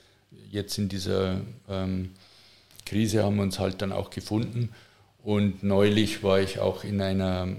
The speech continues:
ähm, Veranstaltung von Eltern stehen auf. Das ist so eine Initiative, die mittlerweile bundesweit existiert, wo Eltern gegen die, ähm, Anti-Corona-Maßnahmen in den Schulen, ähm, sich zusammentun und dagegen kämpfen.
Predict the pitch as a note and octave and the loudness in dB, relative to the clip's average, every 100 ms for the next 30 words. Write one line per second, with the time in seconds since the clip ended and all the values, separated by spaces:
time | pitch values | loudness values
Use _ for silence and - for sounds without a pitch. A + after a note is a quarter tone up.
0 | - F#2 F#2 F#2 F#2 - G#2 A2 - G#2+ | -10 -10 -6 -6 -6 -8 -4 -2 2 2
1 | G#2 A2 G2 G2 F#2 G2+ G#2 G#2 G2+ F#2+ | 2 -2 -2 0 0 -2 -4 -4 -4 -2
2 | - G2 G2 F#2+ G2+ A#2 A#2+ - G2 G#2 | -4 -4 -2 -2 0 -2 -2 -4 -4 -4
3 | - G#2 G2+ G2 G2+ F#2+ F#2+ F#2+ - A#2 | -4 -2 -2 0 -2 -2 -4 -6 -6 -4
4 | G#2+ G2+ F#2 G2 G#2 G#2 G#2 G2+ F#2+ G#2+ | -4 -4 -4 -4 -4 -2 2 4 4 2
5 | A#2+ A#2 - F#2+ F#2+ F#2+ G2+ - B2+ C3 | 2 2 2 2 2 -4 -6 -4 0 0
6 | G#2 G#2 G2 - - - - - A2 A2 | 0 -2 -2 -6 -18 -18 -18 -10 -2 0
7 | A2 A2 G2 G2+ G2 F#2+ G2 G2 F#2 - | 2 0 0 0 -2 -2 -2 0 -2 -6
8 | - F#2+ F2+ F#2 - - _ - F#2+ G2 | -4 -2 -2 -4 -8 -20 _ -10 -8 -6
9 | - G2 A#2 A#2 G#2+ G#2 - G#2 G2+ G2+ | -4 0 2 2 4 2 2 2 2 0
10 | F#2 F#2 F2+ - C#3+ C3 C3 B2+ A#2 - | -2 -4 -6 -4 0 2 4 2 -2 -10
11 | _ - A2 A2 G#2+ - _ _ _ - | _ -6 -4 -2 -4 -10 _ _ _ -8
12 | - G#2 - F#2+ G3+ C#3 B2+ C3+ C3 A2 | -4 -4 -2 0 2 2 2 0 0 0
13 | - G2+ F#2 F#2+ B2 C3 D3+ C#3 | -4 -4 -4 -4 -4 -2 -2 -2